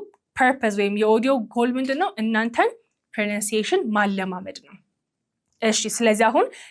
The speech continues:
Thursday ጠዋት ይሄን አደረግን አይደለ? ማታ የምናደርገውን ነገር ልንገራችሁ። ማታ የምታደርጉት ነገር you're going to write a paragraph about the audio.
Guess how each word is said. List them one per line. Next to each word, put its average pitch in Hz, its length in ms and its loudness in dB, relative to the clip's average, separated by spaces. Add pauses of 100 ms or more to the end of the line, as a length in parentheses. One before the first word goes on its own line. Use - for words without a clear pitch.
(140)
Thursday 240 500 4 (220)
ጠዋት 214 320 4
ይሄን 214 240 -2
አደረግን 180 440 -8
አይደለ? 190 240 0 (520)
ማታ 247 300 2
የምናደርገውን 190 680 2
ነገር 208 220 2
ልንገራችሁ። - 520 -8 (480)
ማታ 233 160 2
የምታደርጉት 294 640 2
ነገር 294 220 2
you're 220 180 4
going 226 220 4
to 320 140 2 (100)
write 208 420 2 (2250)
a 208 160 2
paragraph 220 720 0 (4000)
about 202 480 2
the 208 140 -2
audio. 214 340 2